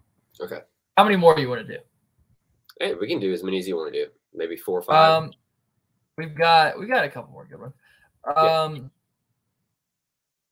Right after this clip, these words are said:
Speaker 2: so this is from Isaac from Prattville. Uh, Bediako is now in the Spurs, obviously. So,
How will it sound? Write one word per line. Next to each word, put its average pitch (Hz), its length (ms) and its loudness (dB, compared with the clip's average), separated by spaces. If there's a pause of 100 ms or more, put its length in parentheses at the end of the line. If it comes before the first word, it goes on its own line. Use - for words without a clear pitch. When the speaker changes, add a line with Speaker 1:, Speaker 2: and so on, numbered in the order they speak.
(2250)
Speaker 2:
so 151 180 -2
this 180 200 -4
is 170 160 -10
from 147 840 0 (160)
Isaac 139 380 -6
from 127 160 -20
Prattville. 135 460 -4 (420)
Uh, 143 400 0 (240)
Bediako 185 680 2
is 143 160 -8
now 156 180 0
in 151 60 -8
the 139 60 -12
Spurs, 151 640 -4 (680)
obviously. 127 580 -6
So, 135 560 -4